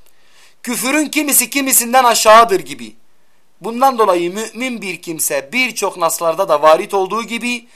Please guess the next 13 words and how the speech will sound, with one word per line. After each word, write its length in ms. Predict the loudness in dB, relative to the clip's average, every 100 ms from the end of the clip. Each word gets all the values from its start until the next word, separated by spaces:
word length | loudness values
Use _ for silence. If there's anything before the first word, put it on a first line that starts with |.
| -20 -20 _ _ -14
fasıklıkla, 1080 | 0 4 4 2 -6 0 0 0 2 2 2
zulümle 600 | -2 -2 -2 -4 -2 -2
yahut 460 | 4 4 4 0
şirkle, 560 | -4 -6 -8 -8 -8 -8
iman 380 | -8 2 2 2
etmemekle 680 | -2 -4 -6 -4 -4 -4 0
veya 240 | 2 0
küfürle 440 | -4 -12 -8 -8 -8
nitelendirilebilir. 1000 | -6 -4 -4 -6 -6 -6 -4 -4 -4 -8 _ -20 -20 _
Bu 80 | -4
şekilde 460 | -2 -2 -4 -6 -6
nitelendirilen 760 | -2 -2 -2 -4 -6 -6 -6
kimse 580 | -8 -4 0 4 4 0